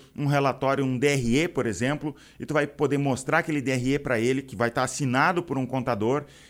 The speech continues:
e aqueles números são reais. Porque se tu mostrar algo que teve sonegação, ele vai entender como que tu foi desse número pra esse número, que mágica tu fez.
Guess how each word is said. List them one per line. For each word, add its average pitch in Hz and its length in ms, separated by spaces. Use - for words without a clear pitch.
e 135 120
aqueles 160 420
números 151 340
são 156 160
reais. 135 580
Porque 208 240
se 196 140
tu 202 140
mostrar 175 480
algo 151 320
que - 80
teve - 180
sonegação, 170 500
ele 165 60
vai 165 140
entender 160 260
como 233 240
que - 80
tu 190 320
foi 170 240
desse 185 260
número 165 260
pra 160 140
esse 156 140
número, 113 400
que 170 120
mágica 170 480
tu 170 120
fez. 123 420